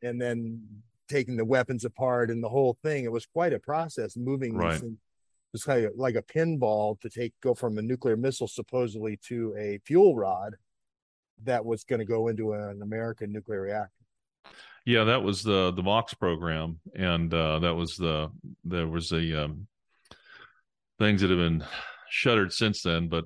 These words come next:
Speaker 2: there was a, uh, P D C F, which is the Pit Disassembling Conversion Facility, that was supposed to take plutonium pits and basically grind them up into, uh,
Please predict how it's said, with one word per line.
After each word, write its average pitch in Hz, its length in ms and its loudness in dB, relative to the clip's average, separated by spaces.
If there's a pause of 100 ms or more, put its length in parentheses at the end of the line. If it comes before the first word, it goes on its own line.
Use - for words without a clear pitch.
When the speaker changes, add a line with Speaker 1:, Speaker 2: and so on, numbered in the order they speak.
(120)
Speaker 2:
there 87 160 0
was 85 200 -2
a, 82 340 0
uh, 78 100 -4
P 110 120 -2
D 87 120 -2
C 85 240 0
F, 82 160 0
which 85 140 -4
is 82 80 -8
the 85 80 -4
Pit 90 240 -2
Disassembling 85 600 -4
Conversion 85 460 -2
Facility, 82 480 -2
that 85 120 0
was 85 120 -6
supposed - 340 -6
to - 120 -2
take 85 160 -2
plutonium 82 480 -2
pits 80 480 -4 (680)
and 78 500 -2
basically 82 400 0
grind 82 320 2
them 80 120 2
up 80 180 0
into, 80 500 0
uh, 76 240 0